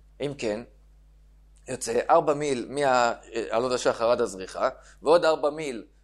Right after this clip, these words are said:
משקיעת החמה עד צאת הכוכבים, סך הכל שמונה מיל,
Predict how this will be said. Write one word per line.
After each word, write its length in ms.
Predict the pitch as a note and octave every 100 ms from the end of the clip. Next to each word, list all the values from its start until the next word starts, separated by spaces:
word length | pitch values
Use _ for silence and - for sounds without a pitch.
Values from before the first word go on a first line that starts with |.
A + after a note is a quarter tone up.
| _ -
משקיעת 840 | B2 D#3 D#3 B2+ - - C3+ C3+
החמה 340 | C3 B2+ B2+ A2
עד 260 | B2 A#2+ G#2+
צאת 220 | - C3 A#2
הכוכבים, 560 | A2 - F2+ F#2 B2+ - -
סך 120 | - D3
הכל 260 | C#3+ C#3+
שמונה 340 | - C3+ A#2 A2
מיל, 280 | A2 C#3+